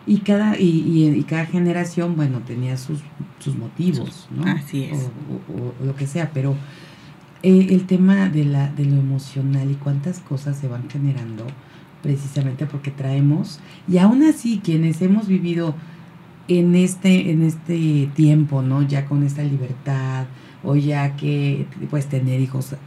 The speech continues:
Speaker 1: cuando tú quieras, puedes casarte con quien quieras, puedes tomar la decisión de estudiar lo que, lo que te
Speaker 2: Tú
Speaker 1: guste.
Speaker 2: quieras.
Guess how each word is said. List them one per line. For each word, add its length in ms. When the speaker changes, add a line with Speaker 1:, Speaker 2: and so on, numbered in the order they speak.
Speaker 1:
cuando 220
tú 120
quieras, 440
puedes 200
casarte 360
con 180
quien 240
quieras, 440
puedes 220
tomar 460
la 80
decisión 440
de 60
estudiar 360
lo 180
que, 120
lo 160
que 80
te 160
Speaker 2:
Tú 180
Speaker 1:
guste. 220
Speaker 2:
quieras. 240